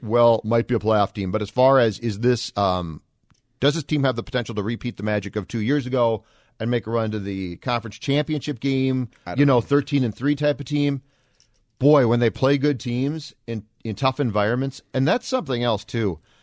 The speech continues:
Speaker 1: You know, that team in two thousand thirteen, uh, seventeen, excuse me, was really mentally tough.
Speaker 2: Mm-hmm.
Speaker 1: Like, they were tough as nails, and that defense was tough as nails.
Speaker 2: Yeah.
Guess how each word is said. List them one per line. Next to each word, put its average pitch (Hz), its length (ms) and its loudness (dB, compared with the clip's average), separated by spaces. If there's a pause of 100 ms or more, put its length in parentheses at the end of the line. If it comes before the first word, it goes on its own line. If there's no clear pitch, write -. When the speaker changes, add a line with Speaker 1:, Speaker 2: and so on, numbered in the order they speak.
(220)
Speaker 1:
You 113 100 0
know, 160 200 4
that 147 280 -2
team 185 260 -2
in 139 60 -2
two 139 160 -2
thousand 123 300 0
thirteen, 104 240 -4 (100)
uh, 92 200 -2 (380)
seventeen, 120 440 -4
excuse 98 340 -4
me, 85 140 -6
was 82 160 -8
really 117 220 -2
mentally 101 400 -8
tough. - 440 -12
Speaker 2:
Mm-hmm. 117 220 -8
Speaker 1:
Like, 104 160 -4
they 131 160 0
were 135 220 -2
tough - 340 -8
as 92 140 -12
nails, 92 380 -4
and 95 100 -6
that 104 160 -6
defense 104 360 -8
was 107 120 -12
tough 113 200 -4
as 113 140 -10
nails. 123 380 -4
Speaker 2:
Yeah. 101 240 -6